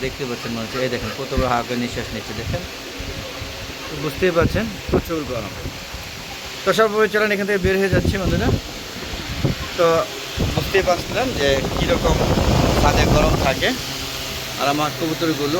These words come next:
ওরা এখানেই থাকে, এদেরকে খাঁচায় বন্দি করে না, নিজে পুকুরে থাকে, নিজের বাচ্চা দেয় এবং বাচ্চা মারা যায় অসুখে, মানে অনেক বড় কুকুর মারা গিয়েছে। তা ওরা, আহ, ই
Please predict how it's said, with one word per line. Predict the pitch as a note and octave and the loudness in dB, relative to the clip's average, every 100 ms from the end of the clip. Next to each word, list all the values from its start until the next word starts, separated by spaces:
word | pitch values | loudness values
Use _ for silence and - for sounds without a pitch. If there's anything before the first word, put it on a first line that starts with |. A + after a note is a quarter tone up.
| D#3 | 2
ওরা | C#3+ D3+ C3+ C#3 | 2 2 0 -2
এখানেই | B2+ D#3 D3+ C#3+ | 0 0 0 0
থাকে, | C3+ G3 B3+ G3+ B2+ C3+ | 0 0 -2 -4 -4 -2
এদেরকে | C3 C3 C#3 C3 - - - - | -2 0 0 0 -2 -4 -4 0
খাঁচায় | C#3+ C#3+ C#3 C3 C3 | 0 2 2 0 0
বন্দি | C#3 C#3+ B2+ | 2 2 2
করে | B2+ D3+ | 0 2
না, | A3 D#3 | -2 -2
নিজে | C3+ C#3 - | 0 0 0
পুকুরে | D#3 C#3+ C3+ | -2 -2 0
থাকে, | C3+ E3 D3 | -2 -2 -2
নিজের | C#3 C#3 C3 | -2 0 0
বাচ্চা | C3 D3 C#3 A2+ C3+ | 0 0 0 0 2
দেয় | F#3+ A3 - - - - - C3 | 2 0 -2 -2 -2 -4 -2 2
এবং | C3 C3+ | 2 4
বাচ্চা | C3+ D#3 C#3+ | 2 4 4
মারা | D3 D3 C3 C3 | 6 6 6 4
যায় | B2+ B2+ - - - | 4 4 4 4 4
অসুখে, | - B2+ B2+ C#3+ D#3 | 4 4 4 4 6
মানে | D#3 D#3+ | 4 4
অনেক | F3 E3+ E3+ D#3+ C#3+ | 6 6 6 2 2
বড় | D3 - | 0 4
কুকুর | - - C#3 C#3 | 4 4 4 4
মারা | C3+ C3+ | 6 6
গিয়েছে। | - - - - - - - - - - - - - | 6 6 6 4 4 4 4 4 4 4 4 4 4
তা | D#4 - - - - - - - - | 6 6 6 4 4 6 4 4 2
ওরা, | A#2 A#2+ A#2 - - - - - - A#2+ A#2 | -2 -2 -4 -6 -6 -6 -6 -6 -4 -4 -2
আহ, | A2+ G#2+ G#2 - B2 A#2 | 0 0 0 -2 -2 -2
ই | B2+ | 0